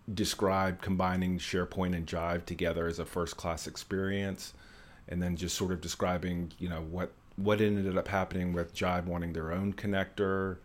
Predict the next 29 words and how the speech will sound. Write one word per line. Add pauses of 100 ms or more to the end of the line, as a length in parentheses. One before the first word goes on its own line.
(440)
um,
and
that
we
didn't
wanna
lose
the
years
of
important
collaboration
I
P
that
was
stored
in
Jive,
so
we
created
a
tool (460)
to
migrate
our
content, (140)
um,